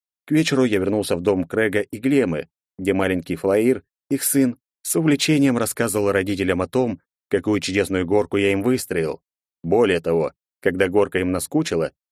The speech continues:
они попросили меня выстроить им два ледяных домика, штаб-квартиры, что я с удовольствием и проделал, после получаса с улыбкой наблюдал, как арчата обстреливают друг друга снежками.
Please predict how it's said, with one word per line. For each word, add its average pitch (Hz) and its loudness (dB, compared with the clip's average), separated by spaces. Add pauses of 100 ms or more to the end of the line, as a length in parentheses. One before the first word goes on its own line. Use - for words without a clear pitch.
они 135 0
попросили 143 0
меня 131 4
выстроить 123 -2
им 98 -4
два 98 0
ледяных 101 -4
домика, 90 -2
штаб-квартиры, 107 0 (320)
что - 2
я 190 4
с 165 -6
удовольствием 135 0
и - -10
проделал, 101 0 (280)
после 87 -4
получаса 92 0
с - -6
улыбкой 101 0
наблюдал, 92 -2
как 90 -6
арчата 117 -2
обстреливают 95 -2
друг 95 -2
друга 98 -2
снежками. 90 -2